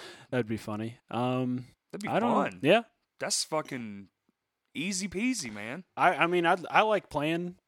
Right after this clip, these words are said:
Speaker 2: That
Speaker 1: you know.
Speaker 2: album artwork, you make that a patch, bro? Get some merch.
Speaker 1: <laughs>
Speaker 2: It's
Speaker 1: Yeah,
Speaker 2: simple and effective.
Speaker 1: dude.
Speaker 2: It's good artwork.
Speaker 1: Yeah, Kurt and
Speaker 2: I
Speaker 1: I,
Speaker 2: did that.
Speaker 1: yeah.
Speaker 2: Yeah.
Speaker 1: We've got, so all of 'em have that same, like, look to 'em.
Speaker 2: Okay.
Speaker 1: I th-,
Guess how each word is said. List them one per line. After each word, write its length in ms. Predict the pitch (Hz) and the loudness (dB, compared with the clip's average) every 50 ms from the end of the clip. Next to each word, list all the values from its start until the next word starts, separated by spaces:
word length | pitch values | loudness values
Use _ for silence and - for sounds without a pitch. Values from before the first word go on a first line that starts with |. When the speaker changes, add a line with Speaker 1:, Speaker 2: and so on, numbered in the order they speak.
| _ _ | _ _
Speaker 2:
That 160 | 151 160 - - | 0 0 0 0
Speaker 1:
you 160 | - 143 151 151 | -2 -2 0 2
know. 220 | 156 156 156 160 175 | 2 2 0 0 -2
Speaker 2:
album 300 | - 185 247 226 190 151 | 0 0 0 0 0 -2
artwork, 380 | 131 120 110 110 107 107 - | -2 -4 -4 -4 -6 -8 -8
you 80 | - 139 | -10 -10
make 160 | 143 143 - | -12 -10 -8
that 120 | - 165 147 | -8 -8 -8
a 60 | 117 | -8
patch, 460 | - - 143 147 160 170 - - - | -8 -8 -8 -6 -6 -6 -8 -8 -8
bro? 200 | - 190 208 208 | -6 -6 -4 -4
Get 120 | 175 143 | -6 -6
some 200 | - - - 107 | -6 -6 -6 -6
merch. 320 | 110 120 147 190 220 - - 127 - - - | -6 -4 -4 -4 -6 -4 -4 -4 -2 2 2
Speaker 1:
<laughs> 580 | 151 - - - - 165 - 190 - - 185 - - _ - - - - | 2 2 2 -2 -2 0 0 0 2 2 0 0 -2 _ -20 -16 -8 -6
Speaker 2:
It's 240 | - 131 - - - | -4 0 0 2 4
Speaker 1:
Yeah, 120 | 151 151 143 | 4 4 4
Speaker 2:
simple 220 | 143 190 196 196 185 | 4 2 2 0 0
and 80 | 151 | -2
effective. 360 | 123 - - 147 147 139 135 165 196 190 | -4 -2 0 0 0 2 2 -2 -2 -2
Speaker 1:
dude. 40 | 175 | -4
Speaker 2:
It's 140 | 135 - - | -4 -6 -4
good 200 | - 143 180 190 | -2 0 2 2
artwork. 400 | 156 170 196 160 147 151 156 143 - _ _ _ _ | 2 2 2 0 -2 -2 -2 -4 -8 _ _ _ _
Speaker 1:
Yeah, 160 | - 139 143 127 | -2 0 0 0
Kurt 300 | - - 160 185 208 185 | 0 0 0 0 0 0
and 100 | 160 151 | 0 -2
Speaker 2:
I 140 | 135 131 | -2 -2
Speaker 1:
I, 40 | 131 120 | -2 -4
Speaker 2:
did 100 | 113 95 | -6 -6
that. 220 | 92 104 104 - - _ | -8 -10 -10 -14 -14 _
Speaker 1:
yeah. 220 | 127 139 147 135 120 - _ - - 127 | -4 -4 -2 -4 -4 -8 _ -20 -18 -16
Speaker 2:
Yeah. 140 | 135 160 147 | -12 -4 0
Speaker 1:
We've 200 | 156 165 160 - - | 0 0 0 0 0
got, 340 | 175 165 160 151 - - | 2 2 2 2 0 -2
so 160 | - - 147 143 | -2 0 2 4
all 220 | 147 160 180 185 | 4 4 4 4
of 100 | 185 165 | 2 0
'em 120 | 180 170 | -2 0
have 180 | 156 165 165 151 | 2 2 2 4
that 180 | 143 139 127 - | 2 0 2 2
same, 300 | - - 139 147 143 139 | 0 0 2 0 0 0
like, 260 | 135 123 117 - - | -2 -2 -4 -4 -2
look 220 | 120 127 131 - - - - | -2 0 0 -2 -4 -8 -6
to 200 | - 143 139 143 | -2 0 0 0
'em. 240 | 143 143 147 147 - - | 0 -2 -4 -8 -6 -4
Speaker 2:
Okay. 280 | - 208 - 190 175 - - | -4 -2 0 0 0 0 0
Speaker 1:
I 80 | - | 0
th-, 160 | 196 - - | 0 0 -4